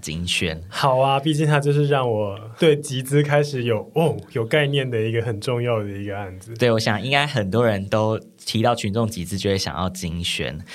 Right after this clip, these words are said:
Speaker 2: 而且我最近还下载他们的那个粉圆体来用。<laughs>
Speaker 1: 金萱他背后的团队是 Just Fund，那他这个团队其实他
Speaker 2: 嗯。
Speaker 1: 一开始不是在做所谓的这种，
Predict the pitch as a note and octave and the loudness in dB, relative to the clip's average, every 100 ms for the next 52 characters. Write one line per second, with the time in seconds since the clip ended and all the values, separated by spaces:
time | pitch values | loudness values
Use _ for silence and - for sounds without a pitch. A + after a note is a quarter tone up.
0 | - C#3+ F#3+ C#3 D3 C#3+ B2 A2+ B2 A2 | -6 2 2 4 2 2 0 0 -2 -2
1 | A#2 A2+ G2+ G2 G#2+ G#2+ G#2+ G#2 F#2 F#2 | -4 -4 -6 -6 -4 -4 -4 -6 -6 -10
2 | - G#2+ - _ - A2+ A2 G#2+ - - | -10 -14 -20 _ -4 -2 -2 -4 -2 -4
3 | - D3 D3+ E3+ - _ - F3 F#3+ F3+ | -2 -6 -8 -14 -16 _ -2 0 2 2
4 | E3+ E3 E3+ D3 C#3+ A2+ G2+ F#2 A2 G2 | 2 2 2 2 2 2 -2 -2 0 0
5 | F#2+ G2+ - F2 - - E2+ C2 - - | -2 -2 0 -2 -2 -4 -4 -6 -14 -20
6 | _ - G#2+ F#2 C#2+ - G2+ F#2+ A#2 F#2+ | _ -6 0 0 0 0 -2 -2 -4 -4
7 | F2+ E2 G2+ F#2 - F#2 G2 F#2 A2+ A2 | -4 -2 -2 -2 -4 -4 -4 0 0 0
8 | A#2+ - - - - _ - F3 D3+ D#3+ | -2 -6 -18 -20 -20 _ -4 0 0 0
9 | - G2+ F#2 F#2+ - A#2 G2+ F#2 A#2+ G#2 | -2 -4 -6 -4 -2 0 -2 0 0 0
10 | F2+ - - G#2 F2+ E2 - - F2 G2 | -2 -8 -4 -2 -2 -4 -8 -6 -4 -2
11 | G2 F2 E2+ F#2 E2 C#2 - | -2 -4 -6 -6 -6 -8 -10